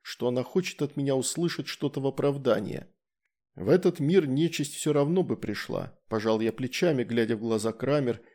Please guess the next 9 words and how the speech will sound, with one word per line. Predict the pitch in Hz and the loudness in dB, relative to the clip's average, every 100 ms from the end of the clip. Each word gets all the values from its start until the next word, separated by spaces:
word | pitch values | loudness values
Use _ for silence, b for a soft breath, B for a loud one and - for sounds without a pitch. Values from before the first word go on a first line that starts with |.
| b - | b -4
через | 135 120 104 | -2 0 -2
зеркало | 117 147 - 123 117 | 0 0 0 -2 2
заднего | 120 117 120 123 | 2 0 0 0
вида. | 123 107 - - - _ _ _ _ - | -2 -4 -8 -10 -14 _ _ _ _ -2
Этот | 147 165 156 | 0 0 0
мир | 165 190 147 | 2 2 2
приближается | 127 127 131 135 156 156 147 139 | 0 -2 0 2 4 2 0 -4
к | 135 | -4
осколкам, | - - 185 143 - - | -4 0 2 2 0 -10